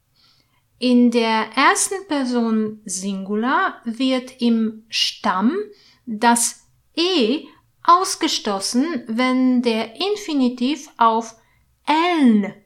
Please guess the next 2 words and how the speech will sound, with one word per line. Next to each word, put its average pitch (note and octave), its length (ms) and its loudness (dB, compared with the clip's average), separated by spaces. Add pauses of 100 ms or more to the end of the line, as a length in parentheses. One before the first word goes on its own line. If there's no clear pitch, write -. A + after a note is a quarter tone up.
(180)
ausgeht. G3 840 -8 (1200)
Handeln. A3 960 -2